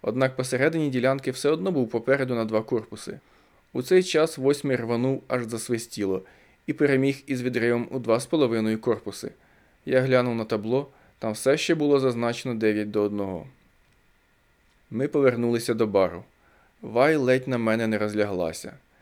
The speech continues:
Я виграв три з п'яти заїздів. У ті часи щодня проводили вісім заїздів замість дев'яти. У будь-якому разі, для того дня вісім заїздів було достатньо. Я придбав пару сигар, і ми сіли до моєї машини.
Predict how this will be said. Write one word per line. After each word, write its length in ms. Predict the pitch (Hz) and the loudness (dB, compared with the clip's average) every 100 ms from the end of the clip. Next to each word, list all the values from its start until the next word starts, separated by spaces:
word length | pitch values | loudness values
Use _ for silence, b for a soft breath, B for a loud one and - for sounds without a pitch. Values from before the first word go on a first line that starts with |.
| b b b - | b b b -4
Я 180 | 165 147 | 0 2
виграв 380 | 156 143 131 | 2 2 0
три 160 | 127 120 | 0 -4
з 80 | 120 | -2
п'яти 320 | 123 107 104 | -4 -2 -2
заїздів. 520 | 104 101 95 87 - 185 _ b b b b _ | -2 -4 -6 -10 -14 -16 _ b b b b _
У 80 | 131 | -6
ті 120 | 165 | -2
часи 380 | 165 160 - 180 | 0 0 2 2
щодня 400 | 165 147 143 156 | 2 -2 0 -2
проводили 520 | 147 135 143 139 139 | 0 0 2 4 2
вісім 340 | 139 160 123 107 | 0 -2 -2 0
заїздів 460 | 107 104 98 101 | 0 0 -2 -4
замість 320 | 98 98 98 | -2 -4 -4
дев'яти. 480 | 95 101 110 113 90 - b b b b | -4 -4 -4 -4 -8 -8 b b b b
У 80 | 127 | -6
будь-якому 520 | 139 143 135 131 123 | -2 0 0 0 0
разі, 340 | 131 143 135 127 b b b | 2 2 -2 -10 b b b
для 140 | - 156 | -4 0
того 220 | 190 180 | 2 2
дня 280 | 151 147 - | 0 -2 -2
вісім 360 | 117 131 156 131 | -2 -2 -2 -2
заїздів 400 | 113 113 117 113 | 0 0 -2 -4
було 220 | 107 101 | -2 -2
достатньо. 560 | 101 - 95 92 98 90 - b b b | -2 -4 -4 -4 -8 -14 -18 b b b
Я 180 | - 170 | -2 -2
придбав 460 | 170 131 117 113 107 | 0 -4 2 2 2
пару 200 | 107 104 | -4 -4
сигар, 440 | - 113 151 156 - | -4 -2 -2 -4 -8
і 60 | 151 | -4
ми 160 | 170 180 | -4 -4
сіли 280 | - 143 | 0 0
до 100 | 127 | 2
моєї 340 | 117 107 107 107 | 0 0 2 0
машини. 500 | 104 - 98 92 | -2 -4 -8 -8